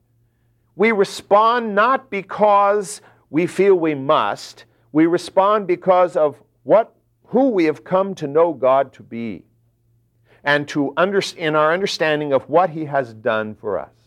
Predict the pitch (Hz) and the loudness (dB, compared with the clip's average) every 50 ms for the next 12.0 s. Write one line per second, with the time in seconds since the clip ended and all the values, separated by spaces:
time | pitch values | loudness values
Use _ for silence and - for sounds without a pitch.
0 | _ _ _ _ _ _ _ _ _ _ _ _ _ _ _ _ _ _ _ _ | _ _ _ _ _ _ _ _ _ _ _ _ _ _ _ _ _ _ _ _
1 | _ _ _ _ - 143 165 202 214 226 - - - - - - _ _ _ - | _ _ _ _ -2 2 4 4 4 2 -2 -8 -14 -16 -16 -18 _ _ _ -8
2 | 156 135 - - - 143 135 131 127 127 131 135 127 - - 104 107 120 131 131 | -6 -6 -6 -4 -2 0 2 2 4 2 2 0 -2 -6 -8 -4 0 2 2 2
3 | 117 107 98 90 92 98 135 - - - - - _ _ _ _ _ _ _ _ | 2 0 -4 -4 -6 -8 -8 -10 -12 -16 -20 -20 _ _ _ _ _ _ _ _
4 | _ _ _ _ _ _ - 147 170 180 175 175 180 180 180 - 196 175 - 180 | _ _ _ _ _ _ -6 -2 2 4 4 4 2 0 -4 -8 -10 -6 -6 -6
5 | 175 - - - - - 151 143 147 - 175 170 170 - - 220 269 269 - - | -6 -6 -10 -10 -6 -4 -4 -4 -4 -2 -4 -4 -4 -4 -6 -8 -8 -8 -8 -10
6 | - - - _ _ _ _ _ _ _ _ _ _ _ _ _ _ _ - 170 | -12 -12 -14 _ _ _ _ _ _ _ _ _ _ _ _ _ _ _ 0 0
7 | 240 240 - 226 170 196 196 202 196 202 180 135 147 156 165 165 - - 147 160 | 2 2 0 -2 0 0 0 2 0 -2 -4 0 2 2 2 2 -2 -6 -4 -4
8 | 156 156 151 - _ _ _ _ _ _ _ - 143 143 151 151 - 196 214 202 | -4 -4 -6 -10 _ _ _ _ _ _ _ 2 2 2 2 2 0 0 2 2
9 | 160 156 139 123 135 131 120 139 139 131 127 127 147 196 233 233 208 185 147 131 | 0 -2 -4 -4 -4 -2 0 0 0 2 2 2 2 2 2 0 0 0 -2 -2
10 | 127 139 139 - 185 202 214 220 220 214 220 208 202 196 - - 240 247 240 220 | -2 -4 -2 0 0 0 0 0 -2 0 2 2 2 0 -2 -4 -2 -2 -2 -2
11 | 175 160 202 196 185 151 165 165 170 170 151 117 82 - _ _ _ _ _ | 0 0 2 2 2 2 2 2 4 2 2 0 -4 -8 _ _ _ _ _